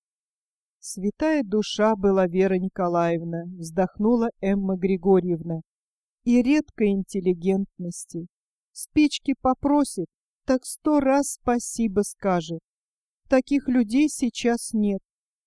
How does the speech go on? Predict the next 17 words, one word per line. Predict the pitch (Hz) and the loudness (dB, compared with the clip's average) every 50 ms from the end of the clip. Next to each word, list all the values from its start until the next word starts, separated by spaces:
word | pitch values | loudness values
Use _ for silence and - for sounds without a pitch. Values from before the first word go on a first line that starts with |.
| _ _ | _ _
Сейчас | - - 269 254 233 - - 294 294 285 - - | -6 -2 -2 -2 0 0 0 2 2 2 0 -4
куда | - 269 269 226 254 339 359 359 | -4 -4 -2 0 2 2 0 0
ни | 339 320 294 | 0 -2 -2
глянь, | 240 208 220 214 208 208 208 208 202 190 196 - _ _ _ _ | 0 2 2 2 4 2 2 0 -2 -6 -10 -16 _ _ _ _
одни | - 254 254 240 202 185 220 226 262 294 | 0 2 2 2 0 0 0 0 0 0
хабалки". | - - 254 240 220 180 160 185 180 196 196 196 - _ - 170 170 170 - _ _ _ _ _ _ _ _ _ _ _ _ _ _ _ _ _ _ _ _ _ _ _ _ | -2 -2 -2 -2 0 0 0 0 0 0 -2 -4 -8 _ -10 -10 -10 -10 -12 _ _ _ _ _ _ _ _ _ _ _ _ _ _ _ _ _ _ _ _ _ _ _ _
"Хужает | - - - 320 330 269 208 202 208 196 196 190 196 - _ - | -10 -2 0 0 0 0 2 2 4 4 6 4 2 0 _ -2
народ", | 196 190 185 190 190 190 180 180 - - - _ _ _ | -2 0 0 0 2 2 0 0 -2 -6 -14 _ _ _
согласилась | - - - 233 214 180 190 175 165 165 - - 247 285 311 311 302 294 - - - _ | -8 0 2 2 2 2 0 -4 -4 -6 -6 -2 0 2 2 2 2 0 -2 -6 -10 _
Зинаида | 208 202 190 220 214 208 196 185 180 180 185 185 220 220 | -6 -2 0 0 2 2 2 2 0 0 -2 0 0 0
Михайловна. | 233 247 240 - - 180 165 160 160 156 160 147 156 156 156 156 _ _ _ _ _ _ _ _ _ - 254 | 0 0 -2 -2 -2 -2 -2 -2 -4 -6 -8 -10 -12 -14 -14 -16 _ _ _ _ _ _ _ _ _ -2 0
"Особенно | 254 240 - - 269 269 233 247 247 240 233 | 0 0 0 0 0 2 2 2 4 4 4
молодые. | 226 214 208 190 190 185 175 160 185 185 180 170 170 - _ _ _ _ _ _ _ _ _ - | 4 4 2 2 2 0 0 0 0 0 0 -2 -6 -10 _ _ _ _ _ _ _ _ _ -4
Давеча | 196 175 220 254 285 294 277 254 247 - - - 214 196 | 2 4 6 6 6 6 2 0 -2 -2 -2 -2 -2 0
на | 190 208 240 247 240 | 2 4 6 6 6
лестнице | 240 233 254 269 254 - 240 254 247 240 - - - 240 | 4 4 2 2 0 0 0 0 0 0 0 0 0 0
нагадили. | 226 226 220 220 196 214 214 202 196 170 180 185 165 165 165 | 2 2 0 0 0 2 2 2 2 0 0 0 0 -2 -4